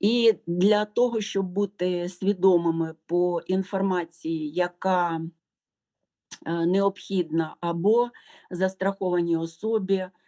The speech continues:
утримувачі лікарняних, або, е, регресних вимог, або декретних, або ще інших, е, або для роботодавця, який хоче, е, оптимально, швидко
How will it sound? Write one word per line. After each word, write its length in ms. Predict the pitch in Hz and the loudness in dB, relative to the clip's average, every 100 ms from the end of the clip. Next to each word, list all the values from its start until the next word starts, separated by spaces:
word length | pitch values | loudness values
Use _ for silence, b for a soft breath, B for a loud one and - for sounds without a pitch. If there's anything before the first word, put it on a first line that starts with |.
| b | b
утримувачі 840 | 185 190 202 196 175 170 170 - 175 | -4 0 2 2 2 0 -2 -4 -4
лікарняних, 960 | 175 180 175 175 170 165 160 170 - _ - | -2 -4 0 2 2 0 -2 -6 -20 _ -4
або, 640 | 165 160 165 175 170 165 165 b b b b - | -2 0 4 4 4 2 -4 b b b b -2
е, 160 | 165 170 | 0 2
регресних 840 | 190 175 190 196 190 - 180 - | 2 0 2 2 0 0 -2 0
вимог, 360 | 175 170 165 - | 0 0 -2 -6
або 260 | 151 160 | -6 -2
декретних, 800 | 170 180 175 180 190 185 170 165 | 0 -2 -2 -2 0 0 -4 -4
або 220 | 165 165 185 | -6 -4 -4
ще 240 | - 180 | -4 -4
інших, 760 | 175 - 170 160 160 - 165 - B B B B - | -4 0 0 0 -4 -12 -16 -20 B B B B -4
е, 280 | 170 170 160 - | -2 0 -2 -2
або 300 | 170 190 262 | 0 2 2
для 480 | 196 208 220 220 202 | 0 0 2 2 0
роботодавця, 1000 | 208 220 214 180 175 165 165 - 170 160 - | 0 0 -2 0 -2 -2 -10 -10 -8 -8 -2
який 680 | 165 170 - 185 185 165 - | -2 -2 -2 0 0 -6 -18
хоче, 840 | - - 180 175 - 175 165 165 b b b _ 165 | -18 0 0 2 -2 -2 -2 -2 b b b _ -2
е, 640 | 165 170 165 160 156 - | -2 0 -2 -4 -6 -6
оптимально, 800 | - 175 - 196 196 202 185 175 | -4 -4 2 4 6 4 2 0
швидко 800 | 165 - 175 185 170 - 160 156 | -4 -4 0 0 -2 -6 -6 -6